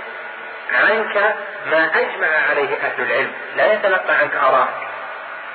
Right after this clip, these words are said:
فالمدرس ينتبه إلى التبعة العظيمة في هذا،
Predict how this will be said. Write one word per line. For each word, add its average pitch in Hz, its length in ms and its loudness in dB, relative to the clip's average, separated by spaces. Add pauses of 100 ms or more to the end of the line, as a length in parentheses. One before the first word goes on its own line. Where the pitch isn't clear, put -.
(140)
فالمدرس 143 680 0
ينتبه - 400 0 (300)
إلى 131 140 0
التبعة 139 520 0
العظيمة 131 400 0 (120)
في 117 80 -4
هذا، 117 260 0